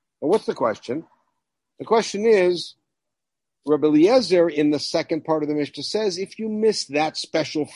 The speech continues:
first night meal, you could make it up the last night. But if he says that you have to have a meal every night and every day, then why doesn't he just say, "If you missed on the last day"? Because why is he going back to the first night?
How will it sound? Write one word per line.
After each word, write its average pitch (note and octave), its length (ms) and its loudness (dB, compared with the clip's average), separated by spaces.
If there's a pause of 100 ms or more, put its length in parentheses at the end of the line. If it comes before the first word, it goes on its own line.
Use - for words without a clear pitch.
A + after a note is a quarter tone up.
(100)
first D#3+ 320 0
night D3+ 240 -2
meal, G#3+ 560 2 (240)
you C3+ 100 0
could D3+ 140 0
make C#3+ 240 -2
it D3 60 0
up C#3+ 140 -6
the D3+ 60 0
last D3+ 380 -2
night. D#3+ 460 -2 (840)
But C#3+ 140 4
if B2+ 80 -4
he B3 120 0
says F#3 320 2
that D3+ 140 -2
you E3 80 2
have F3 180 0
to F3+ 80 -2
have F3 140 -2
a D#3+ 60 0
meal E3 340 4
every F#3+ 240 2
night F3 240 2
and D#3 80 -6
every D3 200 -2
day, E3+ 520 2 (520)
then D#3 440 2 (240)
why D#3 220 4
doesn't A3+ 200 2
he G#3 80 2
just G3 220 2
say, A3 220 4
"If - 180 -2
you F3 80 2
missed G3 300 0
on A3 100 0
the G#3 80 0
last D4+ 340 2
day"? G#2 220 -4 (1040)
Because D3+ 180 0
why E3+ 140 4
is G3+ 80 2
he A3+ 60 -4
going A3+ 180 4
back G#3+ 180 0
to A3 80 2
the G3 100 -6
first G#3+ 280 -2
night? C4 280 2